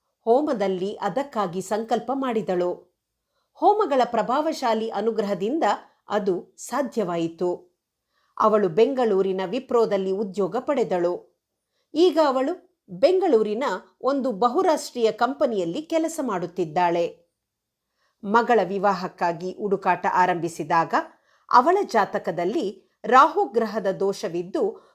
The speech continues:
ವಿವಾಹ ವಿಳಂಬವಾಗುತ್ತದೆ ಎಂದು ತಿಳಿಯಿತು. ತದನಂತರ ನಾವು ನವಗ್ರಹ ಹೋಮದಲ್ಲಿ ಪ್ರಾರ್ಥನೆ ಸಲ್ಲಿಸಿ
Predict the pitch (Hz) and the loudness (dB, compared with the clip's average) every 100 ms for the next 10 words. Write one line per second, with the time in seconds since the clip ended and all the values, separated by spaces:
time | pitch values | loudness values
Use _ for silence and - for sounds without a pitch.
0 | _ 214 285 311 320 320 339 202 220 285 | _ -2 4 4 4 2 0 2 0 0
1 | 294 277 254 254 262 247 269 262 254 262 | 0 0 0 -2 -4 -2 0 -2 -4 -6
2 | 233 208 156 - 160 - _ _ _ _ | -6 -4 -6 -4 -6 -6 _ _ _ _
3 | _ _ _ _ _ - 302 370 311 220 | _ _ _ _ _ 2 4 4 2 0
4 | 220 202 247 - _ 208 226 214 214 220 | 0 2 0 -4 _ 6 6 6 0 -4
5 | _ _ 226 262 330 277 247 233 190 226 | _ _ -2 4 4 4 2 2 4 2
6 | 233 208 190 190 190 196 185 - 170 165 | 2 -2 -2 -2 -2 -2 -2 -2 -6 -4
7 | 175 156 214 330 220 - | -4 -4 -4 -4 -6 -8